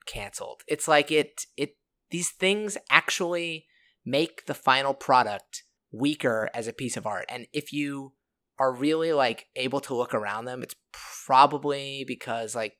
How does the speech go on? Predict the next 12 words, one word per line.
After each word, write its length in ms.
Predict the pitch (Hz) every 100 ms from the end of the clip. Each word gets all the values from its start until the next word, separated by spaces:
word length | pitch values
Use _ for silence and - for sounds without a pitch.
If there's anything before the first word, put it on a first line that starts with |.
| -
something, 1040 | - - - 117 - 123 117 117 113 113 -
some 200 | - 113
part 220 | - 113
of 80 | 110
it's, 160 | 104
like, 160 | 107 101 -
aren't 180 | 104
clicking, 460 | - - - 104 101 -
or 400 | 107 104 101 95
you 100 | 95
just, 260 | 98 95 -
like, 280 | 98 90